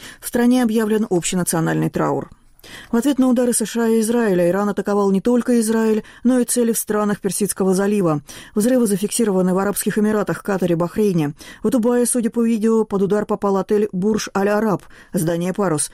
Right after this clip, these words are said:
и международный аэропорт. В Абу-Даби зафиксированы взрывы. Силы П В О Объединённых Арабских Эмиратов перехватили почти сто семьдесят запущенных из Ирана ракет различных типов. Все они были уничтожены. И больше пятисот беспилотников. Тридцать пять дронов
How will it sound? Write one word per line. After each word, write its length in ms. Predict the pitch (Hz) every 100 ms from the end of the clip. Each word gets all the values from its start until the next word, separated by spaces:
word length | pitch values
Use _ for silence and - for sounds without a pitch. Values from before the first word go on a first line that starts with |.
| -
и 80 | 233
международный 720 | 208 180 180 180 175 175 180
аэропорт. 460 | 196 208 190 160 - -
В 100 | 185
Абу-Даби 480 | 220 233 233 196 170
зафиксированы 640 | 180 185 185 - 190 190 196
взрывы. 440 | 196 220 185 147 - - -
Силы 300 | - 220 226
П 100 | 226
В 100 | 226
О 140 | 240
Объединённых 600 | 220 190 190 208 208 196
Арабских 380 | 190 190 - 185
Эмиратов 400 | 190 190 226 214
перехватили 500 | - 190 185 180 214
почти 440 | - 185 - 208 - - -
сто 180 | -
семьдесят 480 | 247 240 233 220 208
запущенных 600 | 190 185 214 - 196 185
из 120 | 180
Ирана 280 | 185 196 196
ракет 320 | 196 196 226
различных 480 | - 160 165 - 160
типов. 280 | 170 160 147 - -
Все 180 | - 185
они 140 | 170
были 160 | 165 175
уничтожены. 640 | 180 180 - 208 170 160 - - -
И 80 | 214
больше 320 | 233 240 247
пятисот 400 | 233 196 185 170
беспилотников. 760 | 185 - 226 214 175 147 156 - - -
Тридцать 300 | 240 240 233
пять 160 | 226 208
дронов 320 | 214 208 196